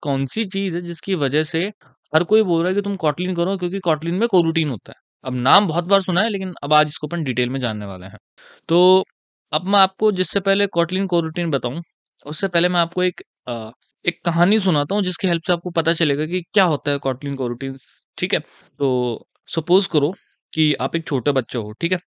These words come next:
मतलब अभी आप क्या एक छोटे बच्चे हो, टीनेजर हो, मतलब वो,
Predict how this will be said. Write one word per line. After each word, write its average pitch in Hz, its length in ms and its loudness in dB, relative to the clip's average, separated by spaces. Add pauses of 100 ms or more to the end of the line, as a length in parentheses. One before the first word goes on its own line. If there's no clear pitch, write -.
(160)
मतलब 117 300 -2
अभी 127 180 -2
आप 123 140 -2
क्या 208 140 -2
एक 233 200 -2
छोटे 147 220 -2
बच्चे 143 200 -2
हो, 185 40 -2
टीनेजर 135 380 0
हो, 165 80 0
मतलब 135 260 -4
वो, 135 260 0